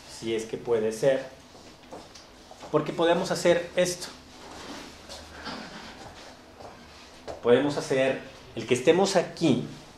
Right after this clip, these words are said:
no vamos a utilizar un tipo de calzado. Esto es fácil. Me voy a sentar.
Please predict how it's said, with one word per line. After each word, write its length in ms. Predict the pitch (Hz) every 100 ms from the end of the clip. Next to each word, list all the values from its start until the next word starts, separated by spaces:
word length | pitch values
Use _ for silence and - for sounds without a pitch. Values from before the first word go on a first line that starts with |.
| - - - - - - - - -
no 180 | 120 131
vamos 260 | 135 139
a 40 | -
utilizar 480 | 107 104 117 127
un 100 | 127
tipo 240 | 127 127 123
de 120 | 107
calzado. 600 | 110 101 - 117 107 104 -
Esto 240 | 165 180
es 80 | 170
fácil. 320 | 143 123 - - - - - -
Me 60 |
voy 80 | 139
a 40 | 170
sentar. 540 | 175 165 165 -